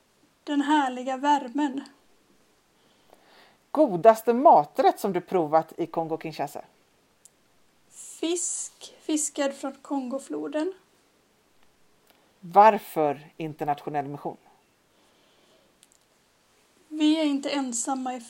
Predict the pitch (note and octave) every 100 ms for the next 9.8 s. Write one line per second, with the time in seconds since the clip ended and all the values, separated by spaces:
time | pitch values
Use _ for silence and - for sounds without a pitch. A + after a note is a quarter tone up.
0 | - - - C#4+ - C4+ B3 B3 B3+ B3+
1 | A#3 D4+ E4+ F4+ - D4 C#4+ - C#4 A#3
2 | - C#4+ C#4+ - - D4+ D4 C#4+ D4 -
3 | _ _ _ _ _ _ - D#4 D4+ D#4+
4 | D#4+ D4 C#4+ B3 C4+ B3 A#3 C4 B3+ A#3
5 | - - C4 A#3+ C#4+ B3+ B3+ F4+ - -
6 | C#4 C4 C4+ B3+ B3 E4+ D#4+ - C#4 C#4+
7 | C#4 C#4 C4 C#4 C#4 C#4 C#4 - C#4+ -
8 | D4 C#4+ C#4 D4 C#4 D4 C#4 D4 - C4
9 | B3+ A#3 - B3 A#3+ B3 B3+ D#4